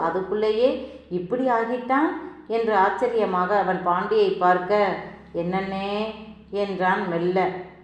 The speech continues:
"நான் தாண்டா உன்னை கேட்கணும், அதுக்குள்ள எப்படிடா?" என்று அவன் கேட்க, "ம், கல்யாணமாகி ஆறு மானம் ஆ-, ஆறு மாசம் ஆன பிறகும் பொண்டாட்டியை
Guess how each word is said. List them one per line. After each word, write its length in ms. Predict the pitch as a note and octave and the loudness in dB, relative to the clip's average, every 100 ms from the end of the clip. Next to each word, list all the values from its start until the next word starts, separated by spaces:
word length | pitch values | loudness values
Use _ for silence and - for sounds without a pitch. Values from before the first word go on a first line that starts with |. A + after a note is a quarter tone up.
| - | -16
"நான் 320 | E3+ E3 F#3 F#3+ | -8 -4 -4 -2
தாண்டா 300 | G#3 G#3+ A3+ | -2 0 0
உன்னை 300 | E3+ E3+ G#3+ G3+ | 0 -2 -4 -2
கேட்கணும், 560 | F#3 F#3 E3 E3+ F#3 F#3+ - | -4 -2 -2 -2 -4 -6 -8
அதுக்குள்ள 420 | F3 A3+ A#3 B3+ G#3 | -6 -4 0 0 2
எப்படிடா?" 540 | F#3+ A3 A3 F#3+ F3 E3+ F3+ G3+ - - - G3+ | 0 0 2 4 4 6 6 4 0 -10 -8 0
என்று 300 | G#3+ F#3+ F3+ | 0 0 0
அவன் 340 | E3 G3+ A3 G#3 | 0 2 0 -2
கேட்க, 460 | F#3 F#3 - G#3 G3+ - - - - _ | -2 -2 0 0 0 -2 -10 -18 -20 _
"ம், 460 | F#3 F#3+ G3+ G#3 A3 A3 A3 A3 | -10 -8 -6 -6 -6 -8 -14 -2
கல்யாணமாகி 720 | G#3 G#3 A3 G#3 G3+ G3 G3 | 2 4 4 2 2 0 2
ஆறு 380 | F3+ F#3 G3+ G3 | 4 6 6 4
மானம் 360 | F#3+ G#3 A#3 | 0 2 2
ஆ-, 220 | G3 F#3 - | 2 0 0
ஆறு 300 | F#3 G3 G3+ | 2 2 2
மாசம் 340 | F#3+ G#3+ B3 | 2 0 2
ஆன 240 | G3 G3 G3 | 2 2 0
பிறகும் 580 | F#3 F#3+ F#3 G3 G#3+ A3+ G3+ A3+ - - - | 0 0 0 -2 0 0 -2 -8 -16 -10 -2
பொண்டாட்டியை 680 | G3 G#3 A3 G#3+ G3+ G3 | 0 4 2 2 0 4